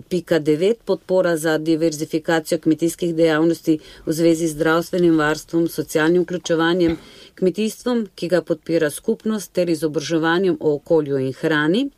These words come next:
Na ta razpis so se vsekakor prijavile osebe, ki imajo do te oblike in tega dela neko afiniteto. Jaz sem se z mnogimi izmed njih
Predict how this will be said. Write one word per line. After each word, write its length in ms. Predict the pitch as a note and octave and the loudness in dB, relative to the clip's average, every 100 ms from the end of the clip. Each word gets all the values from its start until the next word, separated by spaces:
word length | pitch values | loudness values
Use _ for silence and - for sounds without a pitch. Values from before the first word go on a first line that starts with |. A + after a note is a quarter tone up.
| _ _ - | _ _ 0
Na 220 | G3 F#3 | 2 2
ta 240 | F3+ G3+ A3+ | 2 -2 0
razpis 560 | B3+ - A3+ G#3+ - - - - _ | -4 -4 -4 -4 -10 -18 -20 -20 _
so 160 | - G3 | -4 -4
se 120 | - | -4
vsekakor 540 | E3+ A3 G#3 G3 A#3 G3 | -4 -2 0 0 -2 -4
prijavile 720 | E3 E3+ E3+ E3+ G3 F#3+ E3 - | -4 0 0 0 0 0 -2 -4
osebe, 600 | C#3 - G#3 G3+ G3+ F#3 | -8 -2 0 2 -2 -4
ki 220 | - - | -8 -2
imajo 540 | F3+ E3+ D#3+ F#3+ F#3+ B2+ | 0 2 2 2 0 -2
do 340 | D#3 D#3 C3 _ _ _ _ _ | 0 0 0 _ _ _ _ _
te 400 | F#3+ F#3+ F#3+ E3+ _ _ _ _ | 2 4 2 -2 _ _ _ _
oblike 800 | D#3+ E3 C3+ D#3+ F3+ F#3 - G3 - | 2 2 2 0 0 -2 0 0 2
in 200 | F3 D#3 | 2 2
tega 420 | - G#3 G3+ F#3+ | 2 2 4 0
dela 440 | E3 D#3+ D#3+ E3+ D#3+ - - - | 2 2 2 0 -2 -12 -20 -8
neko 420 | - F3+ D#3 E3+ - | 2 2 2 -2 -2
afiniteto. 760 | D#3+ - D3+ D#3 - B2+ - C3 - - | -6 -4 0 0 0 -6 -6 -14 -14 -2
Jaz 140 | A#3 B3 | -2 0
sem 140 | A#3 | 0
se 160 | F3 F#3 | 0 0
z 100 | F3 | 2
mnogimi 520 | G3 G3 G3+ G3 F#3 - | 2 2 2 2 2 2
izmed 520 | F#3 D#3+ E3+ D#3+ - | 0 4 2 0 -2
njih 480 | F#3 G3 E3 - | 0 0 -2 -8